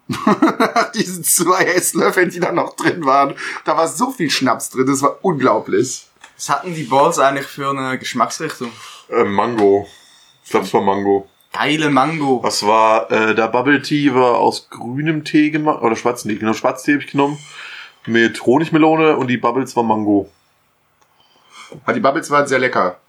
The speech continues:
Speaker 1: Der Schnaps drumrum war
Speaker 2: Wodka-Tee.
Speaker 1: gewöhnungsbedürftig.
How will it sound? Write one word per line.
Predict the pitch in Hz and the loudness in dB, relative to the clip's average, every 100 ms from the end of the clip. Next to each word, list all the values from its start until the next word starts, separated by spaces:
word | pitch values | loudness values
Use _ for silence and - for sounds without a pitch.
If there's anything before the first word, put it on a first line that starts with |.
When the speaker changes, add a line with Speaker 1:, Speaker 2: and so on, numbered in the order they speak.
| _ - | _ -8
Speaker 1:
Der | 107 | -4
Schnaps | 135 135 135 | -2 -2 -2
drumrum | 123 123 123 151 - _ | -4 0 0 0 -4 _
war | - 123 135 | -6 -2 0
Speaker 2:
Wodka-Tee. | 123 135 127 | 2 2 2
Speaker 1:
gewöhnungsbedürftig. | 120 110 107 107 110 104 - - | 0 0 -2 -2 -2 -4 -6 -14